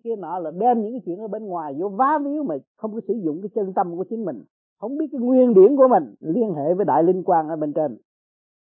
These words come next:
Cho nên chúng ta tiêu trừ mầm tội là chúng ta phải hướng thượng,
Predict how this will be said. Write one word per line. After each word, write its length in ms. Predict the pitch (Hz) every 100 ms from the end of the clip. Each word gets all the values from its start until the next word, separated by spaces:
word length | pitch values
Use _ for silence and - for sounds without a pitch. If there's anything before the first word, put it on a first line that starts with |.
| _ -
Cho 80 | 185
nên 160 | 196 185
chúng 120 | 208
ta 80 | 202 -
tiêu 260 | 240 240 220
trừ 300 | 180 139 117
mầm 280 | 139 151 147
tội 320 | 127 131 147 - _ _ -
là 100 | 147
chúng 120 | 180 214
ta 100 | 185
phải 80 | 220
hướng 280 | 277 330 269
thượng, 280 | 175 175